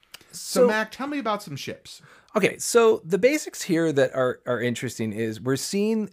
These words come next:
Speaker 2: X-Wings as patrol craft
Speaker 1: Mm-hmm.
Speaker 2: in this, which makes sense. They're hyperdrive equipped, uh, vehicles. There's a
Speaker 1: Mm-hmm.
Speaker 2: lot of surplus from them from the Civil War. That would make good sense. And they're
Speaker 1: Mm-hmm.
Speaker 2: flying in this,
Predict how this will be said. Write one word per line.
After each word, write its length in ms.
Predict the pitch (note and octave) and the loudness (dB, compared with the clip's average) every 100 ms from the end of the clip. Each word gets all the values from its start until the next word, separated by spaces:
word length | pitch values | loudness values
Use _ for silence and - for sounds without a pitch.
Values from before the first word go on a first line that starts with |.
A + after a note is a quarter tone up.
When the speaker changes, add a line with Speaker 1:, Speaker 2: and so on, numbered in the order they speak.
| - | -4
Speaker 2:
X-Wings 560 | C#3 - - C3+ C3 | -4 -4 -4 -2 -2
as 360 | - A#2 G#2+ A2 | -6 -6 -4 -6
patrol 540 | - B2+ - C#3 B2 | -6 -6 2 4 4
craft 580 | - - E2+ E2 - - | 0 -8 -8 -10 -12 -12
Speaker 1:
Mm-hmm. 420 | B2+ C3 B2 A2+ F2 | -8 -6 -4 -6 -2
Speaker 2:
in 220 | C#3+ C3+ A#2 | 0 2 0
this, 220 | F#2+ - | -4 -4
which 140 | - | -2
makes 180 | E4 C#4 | 0 0
sense. 280 | A#3 C#3+ - | 0 -2 -4
They're 160 | B2+ | -4
hyperdrive 580 | - F#3 F#3+ E3 D#3 D3+ | 2 4 6 8 8 8
equipped, 400 | C3+ - C#3 - - - | 4 4 2 2 -16 -2
uh, 260 | C3 A#2+ A#2 | 0 0 0
vehicles. 640 | D3+ D#3 D3+ D#3 D3+ C3+ | 2 2 4 4 4 4
There's 180 | A#2+ A2 | 0 -2
a 40 | |
Speaker 1:
Mm-hmm. 80 | G#2+ | 2
Speaker 2:
lot 140 | B2 D3+ | 4 4
of 60 | |
surplus 460 | - G#3+ G#3+ A3 - | 4 2 6 4 6
from 220 | G3+ G3 | 2 2
them 160 | F#3+ F#3 | 2 0
from 220 | D3+ B2 | 0 0
the 60 | A2+ | -2
Civil 280 | C3+ A#2+ | -2 -2
War. 360 | D3 G#3 G3+ F#3 - - - _ - | 4 6 6 4 -2 -20 -20 _ -12
That 280 | E3 E3+ E3 | 2 4 4
would 160 | F3 D#3+ | 2 2
make 460 | D3+ D3 _ - - F3 A#2 | 2 0 _ -20 -8 -6 4
good 320 | E3 D#3 C#3 | 10 10 8
sense. 560 | - - A2+ F#2+ - - | 0 0 0 -2 -10 -4
And 160 | C#3 | 0
they're 80 | C3+ | 0
Speaker 1:
Mm-hmm. 100 | A2 | 0
Speaker 2:
flying 300 | D#3 C3+ C3+ | 0 2 0
in 100 | B2+ | 0
this, 320 | A#2+ A#2 - | 0 -2 -4